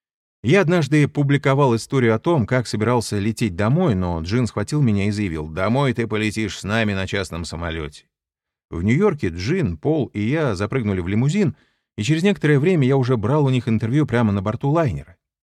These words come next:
Там и начала зарождаться моя с ними дружба. Небольшой обзор истории Kiss, откровенные разговоры с Джином и Полом об их любви к Beatles и о том, как они вдвоем собрали группу. Поездка выдалась потрясающей.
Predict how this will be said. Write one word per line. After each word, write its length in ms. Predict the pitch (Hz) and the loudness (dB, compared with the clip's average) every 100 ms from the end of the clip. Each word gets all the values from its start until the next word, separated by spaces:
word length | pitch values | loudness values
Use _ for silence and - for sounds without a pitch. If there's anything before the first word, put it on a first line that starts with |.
| _ _ | _ _
Там 320 | 147 170 170 | 0 2 2
и 40 | 151 | 2
начала 440 | 143 143 143 147 | 2 2 2 2
зарождаться 720 | 110 113 101 120 123 - 104 | 2 0 0 0 0 -2 -4
моя 400 | 98 101 107 123 | 0 0 0 0
с 140 | - | 0
ними 180 | 110 107 | 0 0
дружба. 500 | 98 143 143 78 98 _ _ _ - | 0 0 -2 -4 -12 _ _ _ -10
Небольшой 380 | 87 92 - 101 | -4 -4 0 -2
обзор 260 | 87 104 | 0 0
истории 380 | 92 - 92 82 | 0 -4 -2 -4
Kiss, 340 | - 165 143 - | -4 -6 -4 -8
откровенные 480 | - 95 98 85 | -6 -2 -2 -2
разговоры 460 | 82 82 90 90 85 | -4 -4 -2 -2 -4
с 20 | |
Джином 380 | 78 92 85 85 | -6 -6 -4 -6
и 20 | |
Полом 400 | 107 170 151 101 | -4 -4 -2 -2
об 140 | 85 80 | -4 -8
их 100 | 87 | -8
любви 320 | 85 76 80 | -10 -8 -8
к 60 | |
Beatles 560 | 78 147 165 131 95 - _ _ _ _ _ - | -6 -8 -6 -6 -6 -8 _ _ _ _ _ -2
и 60 | |
о 100 | 123 | 2
том, 180 | 185 170 | 4 2
как 220 | 151 170 | 2 2
они 160 | 143 139 | 2 2
вдвоем 360 | 101 117 131 | 2 2 2
собрали 360 | 107 104 110 101 | 0 0 0 0
группу. 420 | 95 92 73 _ _ _ _ _ _ | -2 -4 -6 _ _ _ _ _ _
Поездка 520 | - 170 151 165 156 143 | 0 0 0 2 2 4
выдалась 460 | 123 143 131 127 | 2 2 2 0
потрясающей. 840 | - 123 123 - 127 90 71 - - | -2 -2 -2 0 -2 -2 -4 -12 -20